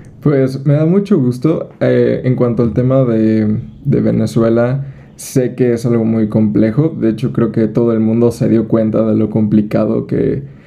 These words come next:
que está siendo la situación en Latinoamérica, específicamente en Venezuela y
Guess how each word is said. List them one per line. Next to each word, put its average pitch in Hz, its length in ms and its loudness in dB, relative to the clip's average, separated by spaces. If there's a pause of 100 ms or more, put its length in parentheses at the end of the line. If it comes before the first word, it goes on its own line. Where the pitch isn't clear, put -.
(160)
que 139 80 2
está 135 220 0
siendo 127 360 0
la 113 280 2
situación 117 600 0
en 113 440 2
Latinoamérica, 123 880 0
específicamente 123 1040 0
en 120 100 -4
Venezuela 113 720 0
y 117 340 2